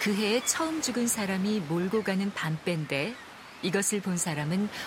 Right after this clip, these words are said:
얼마 안 있어 죽는다고 믿었다. 여름에 많은 도시 사람들이 해변에 놀러 가기 시작한 것은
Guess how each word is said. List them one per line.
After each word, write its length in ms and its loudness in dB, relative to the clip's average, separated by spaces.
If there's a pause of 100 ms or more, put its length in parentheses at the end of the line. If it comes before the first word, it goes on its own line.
(140)
얼마 360 2
안 160 -2
있어 500 0
죽는다고 580 0
믿었다. 540 -4 (2750)
여름에 560 4 (380)
많은 300 4
도시 280 2
사람들이 760 0 (180)
해변에 380 2
놀러 340 4
가기 220 0
시작한 480 0
것은 460 0